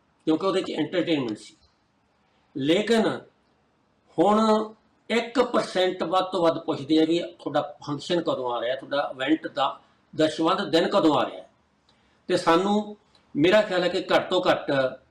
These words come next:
ਮੈਂ almost every day ਇਹ ਜਿੰਨੇ ਵੀ ਸਾਡੇ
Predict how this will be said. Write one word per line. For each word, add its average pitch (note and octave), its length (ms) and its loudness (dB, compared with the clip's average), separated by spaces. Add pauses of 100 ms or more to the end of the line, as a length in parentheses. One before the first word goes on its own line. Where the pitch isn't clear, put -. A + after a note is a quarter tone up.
(440)
ਮੈਂ D3 440 0 (460)
almost F3 480 2 (260)
every F3+ 340 0
day A#2 480 -6 (800)
ਇਹ C3+ 440 -4
ਜਿੰਨੇ D#3+ 360 2
ਵੀ G#3+ 120 0
ਸਾਡੇ C3 540 -2